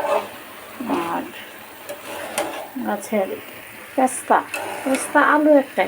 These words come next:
কিন্তু এটা না, একটা আছে যে পেস্তা হয় শুধু, একটা আছে পেস্তা আলু উপরে গোল গোল হয়, এটা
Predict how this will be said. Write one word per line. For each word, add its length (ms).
কিন্তু 300
এটা 140
না, 60
একটা 220
আছে 140
যে 80
পেস্তা 380
হয় 260
শুধু, 220
একটা 240
আছে 140
পেস্তা 280
আলু 220
উপরে 220
গোল 140
গোল 140
হয়, 180
এটা 140